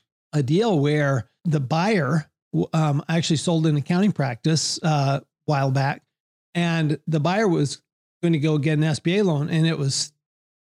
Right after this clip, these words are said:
too onerous for them, so they never did. So I've, I actually, until this, in total disclosure here, until this cares Act, I had never dealt with the S B A before.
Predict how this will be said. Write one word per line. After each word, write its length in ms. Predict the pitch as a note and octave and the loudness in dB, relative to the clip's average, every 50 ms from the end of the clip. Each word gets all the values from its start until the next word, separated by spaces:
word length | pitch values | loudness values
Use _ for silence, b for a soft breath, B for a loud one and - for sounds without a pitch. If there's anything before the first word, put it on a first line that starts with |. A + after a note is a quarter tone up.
| _ _ _ - | _ _ _ 0
too 280 | F#3 F3+ D#3+ D#3 - _ - | 2 2 2 2 -2 _ -2
onerous 580 | D#3+ E3+ G3 G#3 D#3+ B2+ A#2+ - - - - _ _ _ _ | 0 0 2 2 0 0 -2 -4 -6 -6 -8 _ _ _ _
for 140 | - D#3 C#3+ | -2 0 0
them, 200 | C3 B2+ A#2+ C3+ B2+ | 0 0 -4 -6 -6
so 160 | - - D#3+ | -4 -2 0
they 160 | C#3+ D3 D3 | 0 2 2
never 200 | D3 D#3+ D#3+ D3 | 2 2 2 0
did. 220 | C#3 D#3+ G#3+ F#3+ - - _ _ _ _ _ _ _ _ _ _ - | 2 2 0 0 -2 -6 _ _ _ _ _ _ _ _ _ _ -6
So 180 | - F3+ F3 - - | -2 -2 -2 -2 -2
I've, 220 | F3+ G3+ G#3+ F#3 - - _ _ _ _ _ - | -2 0 0 0 -2 -4 _ _ _ _ _ -4
I 120 | F3+ F#3+ | -2 -2
actually, 440 | G#3 G3+ F#3+ D3+ - - F#3 F3+ F3 | -2 -2 -2 -4 -2 -2 0 0 2
until 640 | E3+ D3+ C3+ - - - - - F#3+ F#3+ F3+ F3+ | 2 0 -2 -2 -6 -6 -4 -2 0 0 2 2
this, 560 | D#3 D3 F3 F3 F3 C#3+ - - - - - - _ _ - | 2 0 0 0 0 -2 -2 -4 -4 -6 -6 -8 _ _ -2
in 300 | E3 D#3+ D3+ C#3+ C#3 - _ _ _ _ _ _ _ _ _ _ _ _ _ _ - | 0 0 0 0 -2 -4 _ _ _ _ _ _ _ _ _ _ _ _ _ _ -4
total 240 | F#3 F#3 D#3+ F3 D#3 | -2 0 2 2 0
disclosure 640 | B2+ D#3 C3 - - E3+ E3+ E3 D#3 D3+ D3+ C3+ | 0 -2 -2 -2 -2 0 0 2 2 2 2 0
here, 260 | B2 C3+ C3 B2+ C3 - _ _ _ _ _ _ _ _ _ - | 0 -2 -2 -4 -6 -10 _ _ _ _ _ _ _ _ _ -4
until 480 | D3 D3+ C#3+ - - G3 G3 F#3+ G3+ G3 | -2 -2 -2 -2 -2 -2 0 0 0 0
this 280 | F3+ F#3+ F#3+ E3+ - | 2 2 2 0 -2
cares 380 | - - G3 G3 F#3+ F#3 E3 D#3 | -4 -2 -2 0 2 2 2 2
Act, 340 | D#3 C#3 C3+ D3 - - - - | 0 0 -2 -4 -6 -8 -8 -4
I 140 | D#3 D#3 D3+ | -2 -2 0
had 100 | C#3 C3+ | 0 0
never 460 | C#3+ C#3+ D3 D#3 E3 F3 F3 D#3+ D#3+ | 2 2 2 2 2 2 2 0 0
dealt 240 | C3+ D3+ D3 - C#3 | 0 0 -2 -2 -2
with 100 | B2+ - | -4 -2
the 140 | - D3 | 0 0
S 160 | C3 B2 - - | 0 -2 -2 -2
B 160 | - D3 C3+ | -2 0 0
A 80 | C3 | 0
before. 400 | B2 B2+ A#2 - D#3+ D#3+ - - | 0 -2 -4 -4 -4 -6 -6 -8